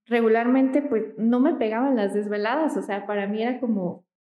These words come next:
todo era tranquilo. Y después, pues te vas dando cuenta que el cuerpo va cobrando facturas, pero en eso lo hablaremos en otro momento. Pues así hago mi carrera. Eh, después,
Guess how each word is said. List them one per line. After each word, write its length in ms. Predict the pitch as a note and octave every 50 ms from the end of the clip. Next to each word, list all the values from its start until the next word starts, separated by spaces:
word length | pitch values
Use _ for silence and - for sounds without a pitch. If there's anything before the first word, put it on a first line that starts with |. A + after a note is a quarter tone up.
| _ _ _ _ _ _ _ _ -
todo 200 | B3 A#3+ A#3+ B3
era 180 | C4 C4+ C4
tranquilo. 680 | A#3+ G3+ G3+ G3+ G3+ - A#3+ B3 B3 A#3+ A#3 A#3 - - _ _ _ _ _ _ _ _ _ _ _ _ _ _ -
Y 140 | C#4 D4
después, 680 | D4+ D#4 D#4+ D#4 D4+ D4+ E4 E4+ E4 E4 E4+ F4+ E4+ E4+ F4 - - - _ _ -
pues 220 | - G#3+ A3+ A3+
te 80 | A3+ A3
vas 220 | G#3+ A3 A3+ A#3+
dando 260 | C4 B3+ C4 C4 C4
cuenta 320 | C4 A#3+ A#3 A3+ A#3 A#3+ -
que 320 | G#3+ G3+ G3 G3 - _ _ _ _ _ _ _ _ _ _ _ _ -
el 160 | - G#3+ G#3+
cuerpo 280 | - A#3 A3+ A3+ A3+ B3+
va 180 | B3 A#3 A#3+ -
cobrando 420 | A#3+ A3+ A3 A3 G#3 G#3 G#3 A3
facturas, 540 | G#3+ G#3+ F#3+ - - - F3 F3+ F3 - - _ _ _ _ _ _ _ _ _ _ _ _ -
pero 160 | - G#3+ A3+
en 100 | A3+ A3+
eso 340 | A3+ A3+ - C4+ B3+ B3+ A#3+
lo 100 | A#3 A3
hablaremos 480 | G#3+ G3+ G3 G3 G3+ G3+ G#3 G#3+ - A3+
en 100 | G3 F#3
otro 220 | F3+ F3+ F#3+ F#3+
momento. 420 | F#3+ F#3 F#3+ F#3 F3 F3 - - _ _ _ _ _ _ _ _ _ _ _ _ _ -
Pues 140 | B3+ C4 C4 C4 C4 -
así 500 | - C4 B3 C#4+ C#4+ D4 C#4+ C#4+ C#4 C4
hago 180 | - B3 B3 C4
mi 140 | C4+ C4 C4
carrera. 460 | C4 A#3+ - C#4+ D#4+ E4 E4+ E4+ F#4 G#4+ - - - - - _ _ -
Eh, 380 | G#3+ A3+ A3+ A#3 A#3 A#3 A3+ A3+
después, 640 | G#3+ G#3+ G#3+ G#3+ G#3+ - B3 B3+ B3+ C4 B3+ -